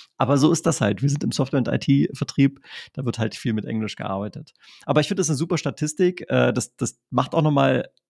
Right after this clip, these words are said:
klar, wie wichtig es ist, die Zeit, die, die wenige Zeit, die wir mit dem Kunden haben, so zu verbringen, dass es wirklich eine Wirkung entfaltet. Also sowohl für uns eine Entscheidung zu treffen, okay, wir, das ist ein Kunde, der wirklich auf unser Angebot passt,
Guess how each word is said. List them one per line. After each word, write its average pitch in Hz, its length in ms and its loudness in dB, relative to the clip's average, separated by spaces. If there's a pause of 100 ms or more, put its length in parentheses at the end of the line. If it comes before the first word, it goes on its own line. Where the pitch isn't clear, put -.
(340)
klar, 127 380 0
wie 113 160 2
wichtig 170 520 -2
es - 160 -6
ist, - 520 -2
die 120 80 -6
Zeit, - 480 -4
die, 123 160 -4
die 123 160 -4
wenige 190 320 4
Zeit, - 380 -4
die 123 80 2
wir 107 60 0
mit 113 120 -2
dem 110 140 -2
Kunden 175 400 0
haben, 107 400 -4 (560)
so 147 120 6
zu 175 160 0
verbringen, 143 500 0
dass 117 140 -2
es 101 120 -2
wirklich 120 280 0
eine 101 180 -2
Wirkung 135 300 4
entfaltet. 101 580 -4
Also 107 220 -2
sowohl 120 240 4
für 127 160 0
uns 190 240 2
eine 131 80 4
Entscheidung 127 360 2
zu 165 120 -8
treffen, 139 300 -2
okay, 123 280 2
wir, 113 120 0
das 117 180 -2
ist - 100 -10
ein - 60 -12
Kunde, 135 180 2
der 104 160 0
wirklich 117 200 -4
auf 127 100 -6
unser 110 160 0
Angebot 104 420 -2
passt, - 360 -4